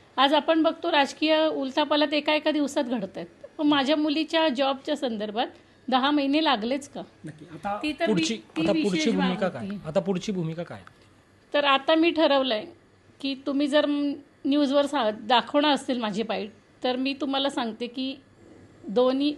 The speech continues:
Speaker 1: तिन्ही उप-, म्हणजे दोन उपमुख्यमंत्री आणि आपलं सरकार, मोदी सरकार आणि फडणवीस साहेबांना मी सांगते की या महिन्याच्या अखेरीपर्यंत जर माझं लेटर आलं नाही माझ्या मुलीच्या जॉबच्या संदर्भात,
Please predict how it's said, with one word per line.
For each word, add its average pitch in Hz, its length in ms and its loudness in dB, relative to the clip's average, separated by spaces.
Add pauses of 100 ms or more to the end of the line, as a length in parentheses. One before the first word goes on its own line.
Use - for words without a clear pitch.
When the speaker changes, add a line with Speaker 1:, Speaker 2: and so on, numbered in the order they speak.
(120)
Speaker 1:
तिन्ही 294 380 2
उप-, 262 420 0
म्हणजे 226 280 0
दोन 240 220 0
उपमुख्यमंत्री 262 880 -2 (360)
आणि 233 460 -2
आपलं 233 380 -4
सरकार, 247 520 0
मोदी 247 320 -4
सरकार 220 440 -2 (380)
आणि 226 460 -2
फडणवीस 254 420 0
साहेबांना 233 480 -2
मी 240 120 -2
सांगते 220 360 -8
की 262 280 -4
या 269 240 4
महिन्याच्या 277 500 2
अखेरीपर्यंत 269 680 0
जर 359 200 0
माझं 330 220 2
लेटर 262 300 0
आलं 226 320 -2
नाही 214 160 -6
माझ्या 214 240 -4
मुलीच्या 214 360 -4
जॉबच्या 196 380 -6
संदर्भात, 202 400 -6